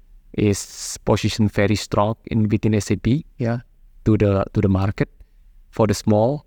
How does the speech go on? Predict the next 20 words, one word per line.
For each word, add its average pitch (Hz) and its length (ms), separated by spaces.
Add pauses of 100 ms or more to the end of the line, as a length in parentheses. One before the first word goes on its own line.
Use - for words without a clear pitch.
company, 143 460
of - 100
course, 135 400
but - 180
for 107 140
the 104 80
mid-sized 113 460
company, 113 420
we 104 200
know 104 360
now 104 380
most 107 200
of - 120
the - 80
big - 160
customer, 104 400
they 101 140
have 123 220 (220)
public 131 320
cloud. 175 240